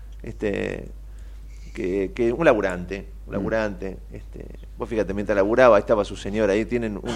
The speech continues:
Speaker 1: una nenita que es un terremoto, pero terremoto, ¿eh? No sabe lo que es, es una cosa de, divina, de un añito y medio, un terremoto. Y, eh, bueno, nada, eh, eh, eh, historias de la Argentina, ¿no? De gente de laburo.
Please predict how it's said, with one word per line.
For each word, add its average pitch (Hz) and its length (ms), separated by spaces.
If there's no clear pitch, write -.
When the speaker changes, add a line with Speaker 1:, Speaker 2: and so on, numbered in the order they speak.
Speaker 1:
una 123 160
nenita 104 360
que 92 60
es - 120
un 92 80
terremoto, 95 640
pero 98 180
terremoto, 101 540
¿eh? - 20
No 117 80
sabe 120 160
lo 107 140
que 101 80
es, - 100
es 90 160
una 101 140
cosa 110 260
de, 92 220
divina, 107 500
de 107 100
un 110 100
añito 113 300
y 101 40
medio, 110 200
un 98 60
terremoto. 101 460
Y, 127 140
eh, 117 760
bueno, 113 380
nada, 98 400
eh, 87 280
eh, - 200
eh, 185 160
historias 247 340
de 160 60
la 131 80
Argentina, 120 540
¿no? 151 120
De 180 180
gente 175 240
de 123 100
laburo. 113 380